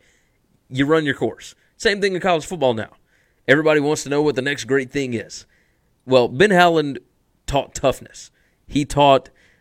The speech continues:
uh, how to play defense. You know, he had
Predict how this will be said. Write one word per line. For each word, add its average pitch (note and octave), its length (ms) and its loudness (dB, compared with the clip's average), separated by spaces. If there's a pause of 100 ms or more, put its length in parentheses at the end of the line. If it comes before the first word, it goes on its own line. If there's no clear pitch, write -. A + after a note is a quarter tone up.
uh, G#2+ 300 -4 (600)
how C3 140 0
to C3+ 60 2
play C#3 200 0
defense. A2+ 680 -6 (420)
You A#2+ 120 -2
know, A2+ 200 0
he C3 220 -2
had C#3 420 -2